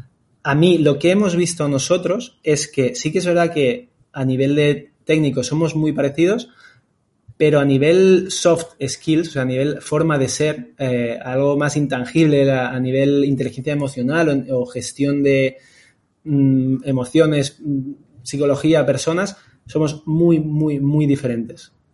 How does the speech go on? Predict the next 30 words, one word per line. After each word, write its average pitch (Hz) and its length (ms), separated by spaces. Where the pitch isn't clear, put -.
Y, 147 440
mm, 123 520
y 151 80
también 147 340
a 180 60
la 170 80
hora 175 100
de 196 80
tomar 165 280
decisiones 180 800
somos 165 320
muy 170 140
diferentes. 135 520
O - 60
sea, 127 280
sí - 140
que 160 140
a 156 140
nivel 156 260
técnico 170 400
sí, - 400
más 131 340
o 156 40
menos 151 180
tenemos 147 220
mismo 139 280
background, 160 520
mismos 147 360
conocimientos. 127 800
Pero, 139 920